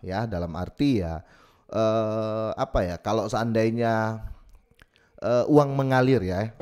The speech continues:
transaksi-transaksi mengalir di Shiba Inu tidak, eh, melonjak teman-teman, dia, dia punya, eh, reserve gitu loh ya, dia punya reserve lah ya kalau kita bilang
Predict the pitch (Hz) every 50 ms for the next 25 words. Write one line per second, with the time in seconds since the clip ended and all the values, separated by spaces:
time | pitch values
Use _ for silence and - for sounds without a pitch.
0 | - - - 127 123 123 117 127 117 - - 123 117 110 113 110 110 110 113 107
1 | - - 120 113 110 107 107 107 101 98 104 110 117 117 113 110 110 110 113 113
2 | 104 104 113 110 - 117 110 95 95 107 110 120 123 - 120 113 104 95 92 82
3 | - - - _ _ _ - - 127 123 120 120 120 131 131 120 110 104 104 98
4 | 120 - - - 127 110 101 87 95 110 139 135 127 156 185 190 113 117 123 156
5 | 190 - - 131 117 107 107 101 101 110 110 104 - - - - 107 107 101 101
6 | 107 120 151 175 - - 143 117 95 85 - 107 107 - - 90 85 90 98 123
7 | 131 147 156 - 160 143 127 113 110 107 - 120 113 113 131 131 - - 104 98
8 | 98 98 98 101 95 87 95 - 98 90 90 85 87 90 92 104 110